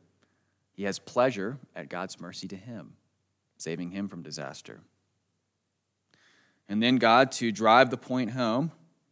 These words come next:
appoints a worm, verse seven, to take away this plant. And then he allows, uh, Jonah to face his own sort of disaster, a scorching wind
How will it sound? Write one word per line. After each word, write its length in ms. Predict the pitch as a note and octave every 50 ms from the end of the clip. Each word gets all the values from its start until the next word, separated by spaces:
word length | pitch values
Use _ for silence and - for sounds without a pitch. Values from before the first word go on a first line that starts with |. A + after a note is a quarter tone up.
| _ _ _ _ _ -
appoints 360 | G#2+ - - A#2 A2+ A2 -
a 60 | C3
worm, 480 | A#2+ G#2+ A#2 C3+ D3 C#3 A2+ F2+ E2+ F#2+ G2+ -
verse 200 | G2+ G#2+ G#2 -
seven, 440 | - C3+ C3 C3 G#2 E2+ D2+ D#2 - _ _ _ _ _ _ _ _ _ _ _ _
to 140 | - G2+ G2
take 260 | - - A2 G#2 -
away 320 | A2+ G#2 F#2+ G2 G2+ A2 A2+
this 240 | F#2 F2+ E2 -
plant. 420 | - - - C#2+ A#1+ A1 G1+ - - _ _ _ _ _ _ _ _ _ _ _ _ _ _ _ _ _ _ _ _ _ _ _ _ _ _ _ _ _ _ _ _
And 120 | - F2+ F2
then 420 | A2 A2+ G#2+ G2+ A2 C3 D3 C3 - _ _ _
he 300 | _ - G#2+ G#2 G#2 G#2
allows, 640 | G2+ G2+ G#2 G#2 G2+ G2+ G2+ A2+ C3 C3+ - - - _ _ _ _ _ _ _ -
uh, 100 | G#2 A2+
Jonah 580 | G#2+ G2 A#2 A#2+ C3 D3 C#3 A2+ A#2+ C#3+ D3 - - _ -
to 180 | - A2 A2
face 520 | G#2+ - - A2+ G#2+ A#2+ C3+ C#3+ - - - - _ _ -
his 180 | A#2+ B2+ A#2+ A#2+
own 220 | B2+ C#3 D#3 D#3
sort 180 | - - A2+ G#2+
of 80 | G#2
disaster, 560 | F2+ G#2 F#2+ F#2+ G2+ F#2 F2 F2 - - F#2+
a 60 | F#2+ F2+
scorching 520 | - - - C3 C3 C3+ - C3+ B2+ A#2+
wind 420 | B2 C3 C3 B2 G#2+ F2+ F2 -